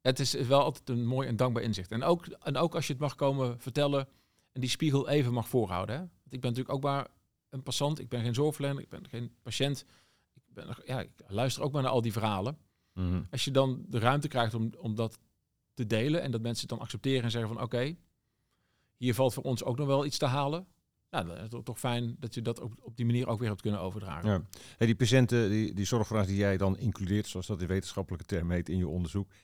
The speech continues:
Speaker 2: zijn die nou representatief voor, eh, brede bevolking in Nederland? Eh, als het gaat om,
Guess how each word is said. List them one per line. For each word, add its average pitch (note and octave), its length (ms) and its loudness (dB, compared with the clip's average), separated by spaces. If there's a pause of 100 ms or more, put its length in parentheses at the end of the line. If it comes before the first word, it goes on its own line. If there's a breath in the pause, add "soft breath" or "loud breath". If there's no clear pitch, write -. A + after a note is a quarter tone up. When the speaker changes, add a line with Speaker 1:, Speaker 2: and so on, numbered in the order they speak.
Speaker 2:
zijn C3 260 0
die C3 100 4
nou B2+ 140 4
representatief A#2+ 840 2
voor, A2+ 540 -2
eh, G2+ 600 0
brede A2 260 0
bevolking F#2+ 440 0
in E2+ 80 2
Nederland? D#2 440 -2
Eh, - 280 -4
als B2 100 -6
het A2 100 -8
gaat A2 320 -6
om, G2 280 0